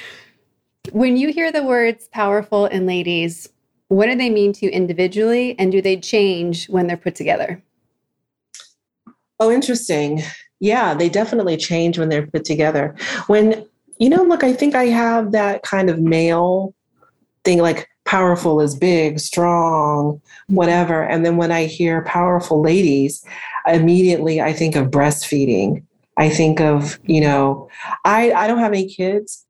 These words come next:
Speaker 2: but I look at how busy and full my life is, and I think, "How on earth
Speaker 1: Yeah.
Speaker 2: do these women,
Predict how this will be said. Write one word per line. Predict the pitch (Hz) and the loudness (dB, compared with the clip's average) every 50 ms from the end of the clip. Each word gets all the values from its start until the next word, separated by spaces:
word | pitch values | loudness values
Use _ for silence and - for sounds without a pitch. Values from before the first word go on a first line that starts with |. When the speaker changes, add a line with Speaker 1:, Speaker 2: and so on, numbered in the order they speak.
| _ | _
Speaker 2:
but | 160 180 175 165 165 151 - - _ _ _ _ _ _ _ _ _ _ _ _ _ _ _ _ - | -4 -2 0 0 -2 -4 -6 -10 _ _ _ _ _ _ _ _ _ _ _ _ _ _ _ _ -2
I | 147 175 | 0 2
look | 180 196 208 202 | 2 2 2 0
at | 196 175 | 0 0
how | 180 175 160 151 | 0 0 0 0
busy | 147 151 156 151 147 151 170 165 160 160 165 - | 0 0 0 0 0 0 0 -2 0 -2 -2 -2
and | - 147 139 147 | -2 -2 -4 -2
full | - 143 143 143 | -2 -2 0 0
my | 143 147 147 | 0 0 0
life | 143 156 151 156 156 160 180 | 0 0 0 -2 -2 -2 0
is, | 180 185 180 - | 0 0 0 0
and | - - 156 | 0 0 0
I | 156 | 0
think, | 151 151 - 151 151 151 151 - - _ _ _ _ _ _ _ _ _ _ _ _ _ _ _ _ - - - | -2 -2 0 0 0 0 -2 -6 -10 _ _ _ _ _ _ _ _ _ _ _ _ _ _ _ _ -20 -18 -10
"How | - - - - - - 254 262 277 277 254 202 160 147 143 139 143 147 - _ _ _ _ _ - | -6 -4 -4 -2 -2 0 0 0 2 2 2 2 0 0 -2 -2 -4 -8 -12 _ _ _ _ _ -2
on | 170 185 185 180 - - - | 0 2 2 2 0 0 -2
earth | 190 208 208 180 139 131 - - - - - - - _ _ _ _ _ _ _ | 0 0 2 0 0 -2 -4 -8 -12 -14 -14 -16 -18 _ _ _ _ _ _ _
Speaker 1:
Yeah. | - 208 208 208 _ _ | -10 -8 -8 -10 _ _
Speaker 2:
do | - 202 202 | 0 0 2
these | 190 214 208 202 202 185 185 | 2 2 2 2 0 0 0
women, | 175 180 190 196 202 190 160 147 147 147 143 151 156 151 | 2 2 2 2 2 0 0 0 -2 -2 -2 -4 -6 -8